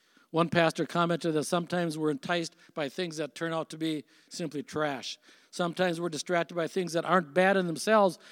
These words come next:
but when they, when we go after them and pursue them, they end up just being trinkets, little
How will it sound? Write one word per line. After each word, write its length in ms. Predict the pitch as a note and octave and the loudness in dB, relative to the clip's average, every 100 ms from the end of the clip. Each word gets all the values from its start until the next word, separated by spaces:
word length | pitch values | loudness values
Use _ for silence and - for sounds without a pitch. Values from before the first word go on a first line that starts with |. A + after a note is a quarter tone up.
| - | -12
but 140 | - F#3 | -2 2
when 180 | F#3+ F#3+ | 4 4
they, 160 | F#3 - _ _ | 2 0 _ _
when 120 | F3 | 0
we 140 | F#3+ E3+ | 2 0
go 260 | D#3 G#3+ | 0 0
after 420 | - G3+ A3 - | 2 0 0 -2
them 200 | F#3 F#3 | -2 -2
and 100 | E3+ | -4
pursue 380 | - E3 - A#3+ | -4 -6 0 0
them, 260 | G3+ F#3 D#3+ - - | 2 2 -2 -14 -16
they 120 | - F3+ | -2 0
end 120 | F#3 | 0
up 60 | |
just 220 | C3+ D#3 - | -2 -6 -2
being 200 | D#3 B2+ | -2 -2
trinkets, 540 | - D3 B2+ G#2 - | -4 -6 -6 -14 -6
little 260 | F#3 F#3 | -2 -2